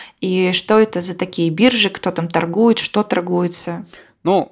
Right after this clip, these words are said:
Speaker 2: до, там, открытия, до получения доступа на локальный, там, рынок Китая, я думаю, ещё очень далеко. Всё-таки это не простая страна, туда сложно пробиться даже многим институциональным клиентам. По сути, в последние, там, несколько лет Китай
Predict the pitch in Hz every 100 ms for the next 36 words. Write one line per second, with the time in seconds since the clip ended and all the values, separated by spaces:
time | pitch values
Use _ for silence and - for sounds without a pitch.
0 | _ 113 127 127 175 180 156 139 127 123
1 | 113 - 127 123 127 - 143 135 - 120
2 | 117 117 - 127 127 135 131 143 131 123
3 | 127 - - 120 120 123 139 131 123 120
4 | 117 120 - 120 123 127 123 - - 123
5 | 120 123 135 131 123 135 131 139 127 127
6 | - 240 262 143 131 127 139 131 - 131
7 | 131 139 139 131 123 143 143 - 147 131
8 | - 135 135 160 220 330 - - - -
9 | 131 135 143 139 139 127 - 139 131 127
10 | 127 131 131 131 - 123 123 123 127 131
11 | 127 120 120 120 - 127 - 131 131 120
12 | 120 131 160 233 - 175 156 - - _
13 | _ - 127 165 151 135 - 135 151 151
14 | 139 131 127 131 131 131 - 131 135 131
15 | 127 - - - 131 127 120